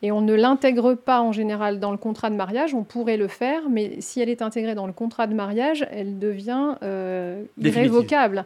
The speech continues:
Speaker 2: Irrévocable.
Speaker 1: Parce qu'il faut l'accord des deux, alors que la donation entre époux, vous allez dire, c'est peut-être pas forcément très glorieux, mais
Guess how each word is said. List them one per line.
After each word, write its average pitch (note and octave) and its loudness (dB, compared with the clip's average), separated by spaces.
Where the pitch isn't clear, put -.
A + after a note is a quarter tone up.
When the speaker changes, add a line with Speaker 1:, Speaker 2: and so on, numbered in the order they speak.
Speaker 2:
Irrévocable. C3+ -2
Speaker 1:
Parce F#3 -8
qu'il G3+ -6
faut B3+ -2
l'accord A3 0
des G#3+ 0
deux, B3+ 2
alors G#3+ 0
que - -6
la G3+ 2
donation G#3 -4
entre - -10
époux, D4 0
vous G#3 -12
allez F3+ -6
dire, G#3+ -4
c'est G#3+ -8
peut-être G3 -6
pas G3+ -4
forcément G3 -8
très G3 -10
glorieux, G3 -2
mais A#3+ 2